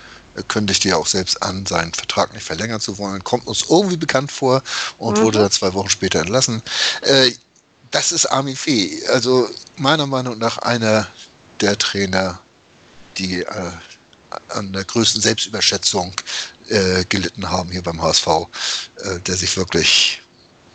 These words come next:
Speaker 1: ja, n-, nicht vernünftig selbst einschätzen konnte und sich alles zugetraut hatte, äh, und doch dafür ein bisschen zu wenig geschafft hat.
Speaker 2: Dem ist definitiv so. Und jetzt hoffen wir einfach, dass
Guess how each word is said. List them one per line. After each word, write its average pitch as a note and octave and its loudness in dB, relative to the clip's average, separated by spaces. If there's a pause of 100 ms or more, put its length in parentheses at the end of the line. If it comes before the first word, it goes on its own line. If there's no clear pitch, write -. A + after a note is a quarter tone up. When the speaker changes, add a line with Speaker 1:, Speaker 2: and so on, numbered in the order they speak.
(840)
Speaker 1:
ja, C3+ 4 (480)
n-, C#3 -2
nicht D3 4
vernünftig A#2+ 2 (100)
selbst C#3+ 0
einschätzen A#2 -2
konnte G#2 -4
und G2+ -4
sich - 0
alles A#2 2
zugetraut G#2 -2
hatte, G2 0 (640)
äh, F#2+ -4 (100)
und A2 -6
doch - -2
dafür G2 -4
ein F2+ -14
bisschen F2+ 0
zu A#2+ -2
wenig F2+ -2
geschafft - -4
hat. - -16 (1600)
Speaker 2:
Dem F#3 2
ist E3+ -4
definitiv D#3 -6
so. B2+ -8 (180)
Und - -10
jetzt - -2
hoffen F3 2
wir D#3 4
einfach, D#3 -2
dass - -4